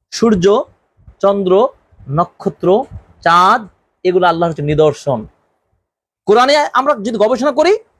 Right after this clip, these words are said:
আয়াত বলা হয়েছে, আয়াত এগুলো, অর্থাৎ নিদর্শন। আর মাখলুকাত, অর্থাৎ সৃষ্টি কোনগুলো? আসমান, জমিন, ইনসান, জিন, এগুলো আল্লাহর সৃষ্টি।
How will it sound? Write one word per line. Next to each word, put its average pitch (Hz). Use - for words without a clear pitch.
আয়াত 180
বলা 156
হয়েছে, 147
আয়াত 147
এগুলো, 113
অর্থাৎ 170
নিদর্শন। 196
আর 165
মাখলুকাত, 262
অর্থাৎ 208
সৃষ্টি 330
কোনগুলো? 277
আসমান, 175
জমিন, 156
ইনসান, 170
জিন, 151
এগুলো 139
আল্লাহর 131
সৃষ্টি। -